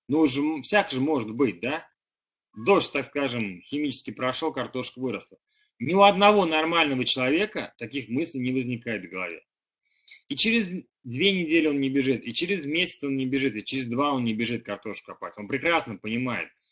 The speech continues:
да, что сначала он её должен посадить, потом он её должен что сделать там? Полоть, окучивать, жуков, да, если засуха, поливать и так далее и тому подобное. То есть он должен, э,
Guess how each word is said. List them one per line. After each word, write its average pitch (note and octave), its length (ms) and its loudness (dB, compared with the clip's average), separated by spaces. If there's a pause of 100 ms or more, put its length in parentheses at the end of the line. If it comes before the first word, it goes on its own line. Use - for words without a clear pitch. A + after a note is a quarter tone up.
(220)
да, D3+ 180 0
что C3 140 -6
сначала C3+ 540 0
он G#2 100 -2
её B2 100 -2
должен B2+ 280 0
посадить, C3+ 580 -6 (720)
потом D3 380 0
он C3+ 100 2
её B2+ 100 2
должен A#2+ 440 2
что C#3 240 2
сделать A2+ 400 -2
там? G2+ 240 -6 (800)
Полоть, D3+ 540 4 (340)
окучивать, C3+ 800 -2 (200)
жуков, D3+ 560 2 (520)
да, C#3+ 280 2
если C#3+ 320 4
засуха, D3 480 2
поливать C#3+ 720 2 (340)
и C3 80 -8
так C#3 160 -2
далее D#3+ 180 0
и C#3+ 40 -6
тому D3 160 -2
подобное. C#3 460 0
То D3+ 100 2
есть D3 120 0
он D#3 120 0
должен, F#3+ 400 2
э, - 80 -8